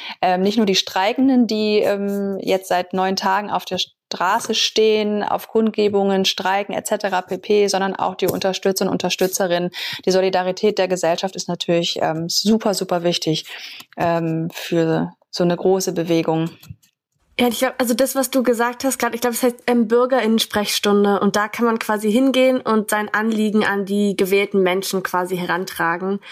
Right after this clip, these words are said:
Speaker 1: Genau.
Speaker 2: Und das sollen wir machen und da nerven für die Hebammen quasi. Ähm, und ich denke,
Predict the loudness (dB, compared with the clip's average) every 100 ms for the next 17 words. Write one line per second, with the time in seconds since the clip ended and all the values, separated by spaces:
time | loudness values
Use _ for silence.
0 | -12 -12 -6 0 2 2 2 0 0 0
1 | 0 0 0 0 0 0 0 0 -2 -12
2 | -2 0 0 -2 -4 -2 2 2 2 -2
3 | -4 -2 0 0 0 -4 -4 -4 -4 -8
4 | -14 -8 -2 2 2 0 -2 -12 -4 -4
5 | 0 0 2 0 -2